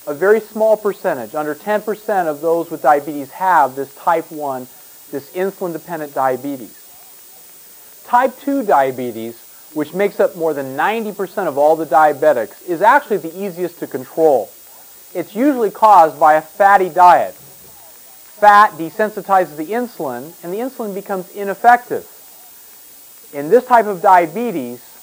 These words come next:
we can control it through dietary changes. In most cases, this type of diabetes shows up because a person has a high blood glucose level.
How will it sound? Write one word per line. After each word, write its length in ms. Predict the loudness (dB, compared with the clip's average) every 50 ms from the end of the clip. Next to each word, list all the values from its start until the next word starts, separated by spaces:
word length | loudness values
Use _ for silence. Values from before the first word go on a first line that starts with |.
| -16 -8 -6
we 120 | -6 -6
can 200 | -6 -6 -6 -6
control 460 | -6 -6 -6 -2 2 4 4 4 4
it 100 | 2 0
through 560 | -10 -18 -20 -20 -20 -10 -6 -6 -6 -6 -4
dietary 640 | 0 2 4 6 6 4 4 0 -2 -2 -2 -2 -2
changes. 600 | -4 -8 -10 -8 -8 -6 -8 -10 -10 -14 -16 -18 -20 -20 -20 -20 -20 -20 -20 -20 -20 -20 -20 -20 -20 -20 -20 -20 -20 -20 -20 -20 -16 -14
In 120 | -6 0
most 280 | 4 6 6 6 4 0
cases, 480 | -2 -2 -2 -2 -6 -8 -8 -8 -10
this 280 | -14 -6 0 0 0 2
type 220 | 2 0 0 0
of 140 | 0 -6 0
diabetes 580 | 2 2 2 2 0 -6 -8 -8 -8 -8 -10 -8
shows 300 | -4 -4 -2 -2 0 0
up 180 | -2 -2 -2 -6 -18 -14
because 400 | -14 -12 -6 0 0 0 0 -2
a 100 | -8 -12
person 300 | -4 -4 -4 -4 -4 -6
has 160 | -6 -6 -6
a 40 | -6
high 360 | -6 -2 2 4 4 4 4
blood 420 | 0 -2 0 4 4 4 4 2 -4
glucose 540 | -6 -4 -4 -4 -4 -4 -6 -6 -6 -6 -6
level. 320 | -6 -6 -6 -8 -14 -18